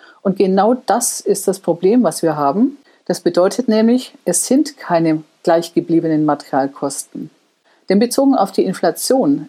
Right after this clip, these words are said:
ist das eine krasse Preissenkung im Bereich des Materialeinkaufs. Die Lohnkosten haben aber eigentlich keine Steigerung mitgemacht, sondern sie sind einfach den Inflationswerten gefolgt.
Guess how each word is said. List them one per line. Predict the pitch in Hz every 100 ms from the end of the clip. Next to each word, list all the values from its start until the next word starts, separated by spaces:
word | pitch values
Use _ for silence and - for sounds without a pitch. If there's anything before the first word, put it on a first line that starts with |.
| -
ist | 175 -
das | 190
eine | - 190 175
krasse | - 208 247 277
Preissenkung | 262 - 185 254 - 170 165 - 240 311 - _
im | 196 202
Bereich | 190 170 165 175
des | - -
Materialeinkaufs. | 170 - 202 220 160 151 131 139 - - - _ _ _ _ _ _ _ 196
Die |
Lohnkosten | 196 285 349 - 170 156 - 156 147
haben | 185 175 170
aber | - 165 -
eigentlich | 160 160 175 -
keine | - 202 226
Steigerung | 214 247 302 208 175
mitgemacht, | 151 - 175 196
sondern | - 226 214
sie | 202
sind | 202 247 -
einfach | 190 190 214
den | - 165 175
Inflationswerten | 185 - 180 - - 269 277 - 156 151 156 156
gefolgt. | 151 - - 131 - -